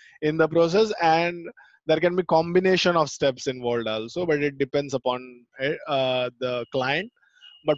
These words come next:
ProBench as a tool is very flexible to, uh, find the requirement as per your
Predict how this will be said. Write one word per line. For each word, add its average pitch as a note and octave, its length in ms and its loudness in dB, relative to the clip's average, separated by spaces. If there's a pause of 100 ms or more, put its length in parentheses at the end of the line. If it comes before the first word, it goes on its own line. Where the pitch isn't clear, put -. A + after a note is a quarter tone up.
ProBench F3+ 400 4
as F#3 200 6
a F3+ 180 6
tool F#3 240 6
is E3+ 140 4
very D#3 180 4
flexible C#3+ 720 2
to, B2 480 -2 (100)
uh, A#2 340 -6 (2000)
find C#3+ 340 2
the C#3 100 4
requirement C3+ 680 0
as B2+ 240 -2
per B2+ 180 0
your A#2+ 300 -2